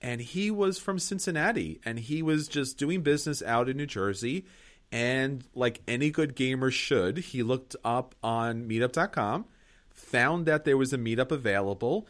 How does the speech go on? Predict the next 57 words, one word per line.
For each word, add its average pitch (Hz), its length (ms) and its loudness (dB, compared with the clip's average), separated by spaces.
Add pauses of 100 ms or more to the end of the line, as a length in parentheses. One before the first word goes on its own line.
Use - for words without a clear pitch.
(260)
and 127 100 -2
he 147 60 0
came 170 240 0
down, 196 200 2
we 214 100 0
played 240 200 0
a 247 40 -4
game 269 240 -4
with 269 160 0
him, 139 120 0
and 139 80 -4
he 190 60 -4
actually 220 240 -4
won 196 240 -2
the 202 80 -2
game, 180 340 -2
which 151 160 -2
I 151 140 -4
think 170 240 -6
was 175 140 0
kinda 175 260 -4
rude 170 320 4
being 165 140 0
a - 20 0
new 156 180 2
guy, 143 280 0
but 120 260 0
nonetheless, 214 400 0
he 220 100 -2
won 294 180 2
the 285 60 -2
game! 233 680 -2 (560)
So, 139 560 4
uh, 127 400 4
yeah, 190 280 -6
you 135 160 -2
wanna 190 200 2
find 190 280 0
groups 170 320 2
wherever 151 420 0
you're 143 240 2
going. 104 320 -2
So - 80 -4
if 110 80 -2
you're 120 80 -2
going 185 200 2
on 226 100 2
vacation, 202 720 0
the 127 80 2
first 190 380 2
thing 190 180 0
that 143 140 0
any 180 160 -2
good 175 240 2
board 165 260 4
gamer 165 240 0
does 151 400 0